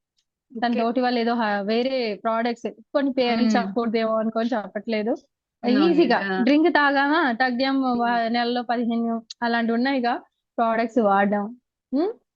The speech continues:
Speaker 1: తన వల్ల కాలే. నిజంగా అమ్మ తగ్గింది, నాకు తాగినప్పుడు. కానీ
Speaker 2: హ్మ్.
Speaker 1: తన వల్ల అవ్వట్లే. తాగినప్పుడల్లా
Speaker 2: హ్మ్.
Speaker 1: దేపేయడం, వామిటింగ్ రావడం,
Speaker 2: హ్మ్.
Speaker 1: some other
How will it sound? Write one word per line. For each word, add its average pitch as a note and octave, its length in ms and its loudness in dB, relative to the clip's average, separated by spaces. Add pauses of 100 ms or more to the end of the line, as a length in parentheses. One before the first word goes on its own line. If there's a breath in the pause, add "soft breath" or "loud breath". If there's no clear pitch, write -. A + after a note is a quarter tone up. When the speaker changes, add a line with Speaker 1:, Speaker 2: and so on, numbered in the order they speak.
Speaker 1:
తన C4 180 4
వల్ల B3+ 200 4
కాలే. F4 320 4
నిజంగా D#4 340 2
అమ్మ F#4+ 140 2
తగ్గింది, G4 400 -2
నాకు C#4 160 -2
తాగినప్పుడు. C#4 560 -2 (140)
కానీ B3 380 0 (120)
Speaker 2:
హ్మ్. G#3+ 220 -8
Speaker 1:
తన E4 160 -2
వల్ల G#4 180 -2
అవ్వట్లే. E4+ 440 -2 (140)
తాగినప్పుడల్లా D#4+ 640 0
Speaker 2:
హ్మ్. F4 120 0
Speaker 1:
దేపేయడం, C#4+ 520 -2 (400)
వామిటింగ్ B3+ 500 -4
రావడం, A#3 360 2
Speaker 2:
హ్మ్. G3 160 -2
Speaker 1:
some C4 180 -4
other A3+ 260 -2